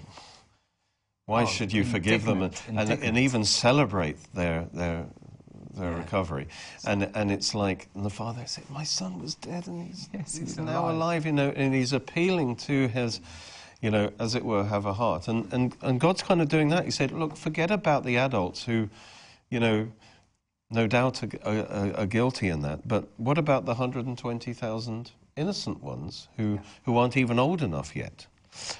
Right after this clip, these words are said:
Speaker 1: And by the way, that three times it says it's a great city. And
Speaker 2: Yeah.
Speaker 1: it had to be at least a million, maybe that includes the suburbs, but that was probably the biggest city in the world at that time.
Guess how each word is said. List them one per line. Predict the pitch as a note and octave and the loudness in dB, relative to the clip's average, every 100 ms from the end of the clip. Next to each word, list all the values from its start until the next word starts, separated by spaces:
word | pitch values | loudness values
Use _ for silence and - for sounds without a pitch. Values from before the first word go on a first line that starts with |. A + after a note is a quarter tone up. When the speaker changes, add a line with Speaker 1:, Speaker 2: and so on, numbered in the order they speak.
| - | -2
Speaker 1:
And | G2+ | 2
by | C#3+ | 4
the | D3 | 4
way, | B2 B2 | 4 4
that | A#2 - - - | 2 -2 -10 -14
three | G2+ - D3+ | -10 0 0
times | D3+ D3 G2+ | 2 0 0
it | F2+ | -6
says | - F#2 | -4 -4
it's | F2+ - | -6 -8
a | F#2 | -6
great | G#2 G#2 | -4 -6
city. | - G2 - - - _ _ - - - - | -6 -8 -8 -14 -18 _ _ -20 -18 -18 -6
And | - G#2 - - - - - | 0 2 0 -8 -20 -18 -8
Speaker 2:
Yeah. | B2 | -6
Speaker 1:
it | |
had | - F#3 | 2 0
to | - - | 2 -2
be | F#2 | 0
at | F2+ | 0
least | A2+ G#2 G2+ | -2 -4 -4
a | |
million, | F#2+ C#3+ G2 D2+ F#2 | -2 0 0 -2 -2
maybe | B2 A#2+ G#2 | -2 0 0
that | G2+ G2 | 0 0
includes | F#2+ G#2 F#2+ - | -4 -2 -4 -4
the | F#2 | -8
suburbs, | - A#2 D2 B1 - - - - - - | -4 -4 -4 -10 -12 -16 -18 -20 -20 -6
but | G#2 A#2+ | -4 0
that | C3+ - | 0 0
was | A2 | -4
probably | G2+ - B2+ G#2+ | -2 -2 -2 0
the | G2+ | -2
biggest | E2+ G#2+ G#2 - | -2 -2 -2 -2
city | G2+ - | -4 -4
in | G2 | -4
the | F#2 | -2
world | G#2 G2+ D#2 | -2 -2 -4
at | D2 | -6
that | D#2+ - | -8 -10
time. | - A#2+ D2 | -10 -10 -10